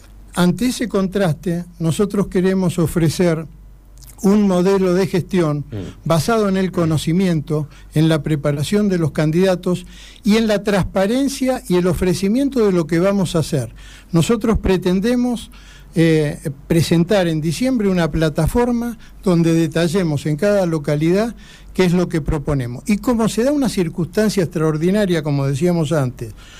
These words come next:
Speaker 1: de, eh, los ingresos por, eh, vaca muerta, eh, la posibilidad del desarrollo de las economías regionales a través del intercambio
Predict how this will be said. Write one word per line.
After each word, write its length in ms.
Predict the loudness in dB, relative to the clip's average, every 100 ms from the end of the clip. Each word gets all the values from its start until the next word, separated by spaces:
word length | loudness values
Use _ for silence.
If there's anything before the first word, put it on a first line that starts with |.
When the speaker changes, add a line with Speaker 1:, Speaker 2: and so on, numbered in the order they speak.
| -20 -20 -20 -4
Speaker 1:
de, 640 | 4 4 4 0 -2 -4 -4
eh, 40 |
los 240 | -2 -2
ingresos 480 | -2 0 0 0 -2 -4
por, 360 | -4 -4 -4 -10 -18 -20 -20 -18
eh, 260 | -10 -10 -8
vaca 400 | -2 0 0 0
muerta, 720 | 0 -2 -4 -8 -12 -14 -16 -16 -20 -20 -20 -20 -8 -2
eh, 260 | 2 2
la 200 | 2 0
posibilidad 460 | 0 -2 0 0 2
del 100 | 0
desarrollo 720 | -2 -2 -4 -2 0 0 0
de 100 | 0
las 200 | -2 -4
economías 760 | -4 -2 0 2 2 2 0 0
regionales 800 | -2 0 0 2 2 0 -2 -6 -8
a 100 | -8
través 500 | -2 0 0 0 -2 -12 -20 -20 -20 -4
del 200 | 0 2
intercambio 1080 | 2 0 -4 -2 -2 0 0 0 0 -4